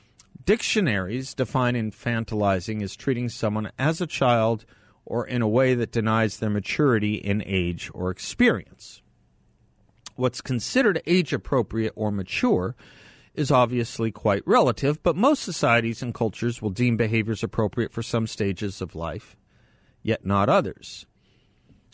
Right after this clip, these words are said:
We know from one Corinthians thirteen eleven, for example, "When I was a child, I talked like a child, I thought like a child, I reasoned like a child. When I became a man,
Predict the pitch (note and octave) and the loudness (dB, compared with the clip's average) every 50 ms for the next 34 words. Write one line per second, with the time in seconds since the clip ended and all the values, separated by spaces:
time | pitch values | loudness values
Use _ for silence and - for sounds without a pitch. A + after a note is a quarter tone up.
0 | _ _ _ _ _ _ _ _ - G#2+ G#2+ A2 A2 G#2+ A2 G#2+ G#2+ G2 - - | _ _ _ _ _ _ _ _ -6 -4 -2 0 0 2 2 0 0 -2 -2 -2
1 | G2+ F#2+ G2+ A2 A2 G2+ G2 - - A2 A#2 B2 A2+ - - A2+ A2 G#2+ G#2 - | -2 0 0 0 0 -2 -2 -2 0 0 0 0 0 -2 -2 -2 0 -2 -2 -4
2 | - - A#2 A2 G2+ - - - - A2+ G2+ G2+ G#2 B2+ D3 D#3 E3 D#3 C#3+ - | -4 -2 -2 -2 -2 -4 -6 -6 -4 -4 -2 -2 0 0 0 -2 -2 -6 -8 -4
3 | - E3+ F#3+ G#3 G3 F3 - - D3+ C#3 C3+ C3 - D3 C3+ B2 B2 A#2 A#2 A2+ | -2 0 2 2 0 0 -2 -2 -2 -2 -2 -2 -2 -2 -2 0 0 0 0 0
4 | G#2+ G#2+ G2 - G#2+ - - - E3+ E3+ E3 D#3+ D#3+ D3+ C3 B2+ - - C3+ B2+ | 0 0 -2 -4 -6 -8 -4 0 2 4 4 4 4 2 0 -2 0 0 0 0
5 | A#2 - - A#2 A2+ - A#2+ G#2+ - - B2 A2+ A2 A2 G#2+ G#2+ F#2 F2+ - D3 | 0 0 -2 -4 -4 -2 -4 -6 -4 -2 0 2 2 2 0 -2 -4 -4 0 2
6 | C3 B2+ - A2 A2+ G#2+ - A2+ - - - A2 G#2+ G#2 G#2 G#2+ A2 A2+ B2 F3 | 2 2 2 0 -2 -2 -2 -4 -6 -4 -2 -2 0 -2 -2 -2 -4 -2 0 0
7 | G3+ E3 - - G#2 F#2+ G#2 G2 F2+ - - F2 - - A2 G2 F#2+ F#2+ F#2 G2+ | 0 0 0 -2 -4 -2 -2 -4 -4 -6 -8 -10 -8 -6 -4 -4 -2 -2 -4 -4
8 | G2+ G#2 G#2 G#2 F#2+ G2+ - - B2+ A2+ G#2 G#2 G#2+ A2+ C3+ D3+ E3 E3+ F#3 F#3+ | -2 -2 -2 -2 -2 -4 -6 -4 -4 -2 -2 -2 0 2 2 2 2 2 0 -2
9 | F#3+ | -4